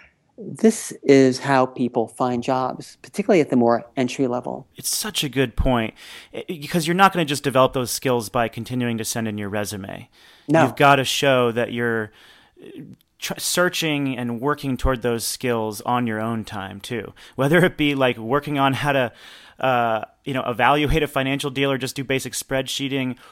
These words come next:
Speaker 2: or make networking and volunteering at a conference. If you wanna get into the storage industry and you don't have any good connections, maybe volunteer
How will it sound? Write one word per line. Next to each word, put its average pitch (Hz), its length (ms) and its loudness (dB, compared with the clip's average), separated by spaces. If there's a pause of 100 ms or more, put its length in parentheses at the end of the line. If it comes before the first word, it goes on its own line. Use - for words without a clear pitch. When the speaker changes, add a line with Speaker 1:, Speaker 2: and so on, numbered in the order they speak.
Speaker 2:
or 127 160 -4
make 135 280 0
networking 135 680 -2
and 117 100 -4
volunteering 131 680 -2
at 117 100 -2
a 110 60 -6
conference. 143 640 -6
If 110 120 -16
you 110 100 -12
wanna 127 200 -6
get 143 100 -4
into 147 140 -6
the 143 100 -6
storage 175 440 -4
industry 113 400 -4
and 110 100 -6
you 117 60 -6
don't 139 180 0
have 127 140 0
any 127 120 -4
good 131 160 -6
connections, 139 500 -10
maybe 127 240 -6
volunteer 120 920 -4